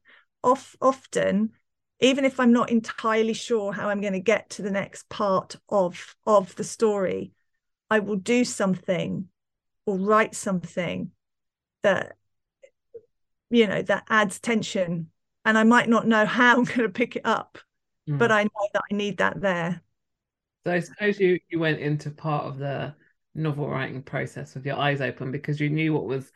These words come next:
Speaker 2: expected in terms of, you know, killing your darlings and things like that. But now you are a published author, you've experienced everything, um, from signing your book deal to the edits to bit of publicity and, and things like that.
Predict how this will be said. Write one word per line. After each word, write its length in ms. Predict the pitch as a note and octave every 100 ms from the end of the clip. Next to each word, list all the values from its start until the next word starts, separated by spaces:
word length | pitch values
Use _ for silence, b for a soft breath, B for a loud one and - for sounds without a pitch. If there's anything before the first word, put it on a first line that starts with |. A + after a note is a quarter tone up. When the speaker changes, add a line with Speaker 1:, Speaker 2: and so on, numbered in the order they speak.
| b b
Speaker 2:
expected 560 | C3 - - C#3+ D3 C3+
in 140 | B2+
terms 280 | B2+ C3 B2
of, 140 | C3+ C3
you 80 |
know, 240 | B2 A#2+ C#3+ _ _ _ -
killing 220 | D#3+ C#3+
your 100 | C3+
darlings 480 | C#3 C3+ C3+ C3+ C3
and 120 | C3+
things 200 | C3+ B2+
like 120 | B2
that. 240 | B2+ B2
But 180 | B2+ C3
now 160 | D#3+ E3+
you 360 | E3+ D#3+ D3+
are 340 | C#3+ C#3 C#3 C#3 b _ -
a 60 |
published 400 | - D3+ C#3+ D3
author, 340 | G3+ G#3+ G#3 G#3+
you've 220 | F3+ D#3+
experienced 760 | - - - C#3+ C#3+ C#3 - -
everything, 680 | E3+ E3 D#3 D#3+ D3+ D3 D3 b b _ -
um, 480 | C#3+ C#3 C#3 C#3 - -
from 240 | D3 C#3
signing 380 | D3 E3+ E3+ D#3+
your 120 | D#3
book 300 | D3+ B2+ -
deal 400 | D3 C#3+ C#3+ C#3+
to 240 | - B2+
the 180 | B2 -
edits 440 | D#3 D3+ - - -
to 480 | - C3+ C3+ B2+ D#3 b b _ -
bit 100 | D3+
of 100 | D3+
publicity 680 | D#3 D3 D3 D#3 D3+ D#3 D3+
and, 140 | C3
and 200 | A#2 C3
things 180 | D3 C#3
like 160 | C3 -
that. 240 | C3+